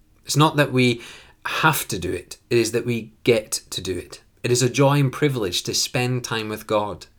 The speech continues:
The psalmist then goes on to talk about the peace within Jerusalem, meaning peace amongst the people of God. The peace is not found in each other, but it's found in God. So not only do we approach church in joy, but we approach fellow believers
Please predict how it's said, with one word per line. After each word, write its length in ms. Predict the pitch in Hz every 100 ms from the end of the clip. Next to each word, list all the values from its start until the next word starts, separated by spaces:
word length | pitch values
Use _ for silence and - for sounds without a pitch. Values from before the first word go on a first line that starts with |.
| _ - -
The 80 | 120
psalmist 560 | - 143 151 110 107 -
then 260 | 120 123
goes 180 | 117 120
on 160 | 120 120
to 80 | -
talk 240 | 131 117
about 320 | 113 120 -
the 80 | 127
peace 400 | - - 151 -
within 300 | 120 127 117
Jerusalem, 540 | 120 135 131 120 90 101
meaning 300 | 123 113 107
peace 300 | - 139 -
amongst 400 | 107 110 120 -
the 60 | 123
people 320 | - 123 120
of 100 | 101
God. 420 | 117 120 95 - _ _ - _ _
The 80 | 123
peace 320 | 123 156 143
is 100 | 123
not 160 | 120 -
found 280 | 127 131 113
in 100 | 110
each 180 | -
other, 260 | 143 143 104 - -
but 100 | 120
it's 120 | 107
found 360 | - 120 120 117
in 240 | 113 104
God. 440 | 113 110 98 90 - _ _ _ -
So 160 | -
not 180 | 131 156
only 160 | 190 170
do 100 | 117
we 120 | 113
approach 440 | - - 120 -
church 520 | - - 180 180 - -
in 260 | 113 101
joy, 400 | 95 95 82 69 - - - -
but 220 | 127 123
we 120 | 131
approach 360 | 123 - 131 -
fellow 460 | - 135 123 127
believers 1080 | 113 113 110 123 170 151 95 90 101 -